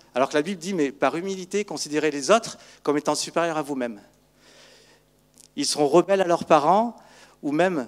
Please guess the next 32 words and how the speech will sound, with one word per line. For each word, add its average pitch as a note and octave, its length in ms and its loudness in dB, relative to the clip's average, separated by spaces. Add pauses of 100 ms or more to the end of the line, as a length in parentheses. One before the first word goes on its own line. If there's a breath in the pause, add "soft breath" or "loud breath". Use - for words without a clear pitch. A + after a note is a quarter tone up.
rebelles C#3+ 300 2
à C#3+ 60 0
toute - 200 -12
autorité. E3+ 580 -4 (140)
Dès C#3 120 0
qu'on F3+ 160 -2
entend F3 200 0
quelque F3 200 0
chose, F3 400 -2 (540 soft breath)
on B2 60 -2
va C#3+ 140 6
être, B2+ 340 -4 (180)
ah, E3 260 0
je C#3 60 -10
suis - 80 -12
pas E3+ 100 0
d'accord, D3+ 320 -4
je - 60 -8
suis - 80 -8
rebelle. C3 280 -10 (1500 soft breath)
Mais A#2 140 0
c'est B2 140 -4
pas B2 120 0
notre C3 160 -4
cas. A#2+ 140 -6 (260)
<laughs> - 680 -14
Aimant E3 220 6
le F3+ 100 6
plaisir E3+ 360 2
plus - 260 -6
que - 80 4
Dieu. B2 220 -2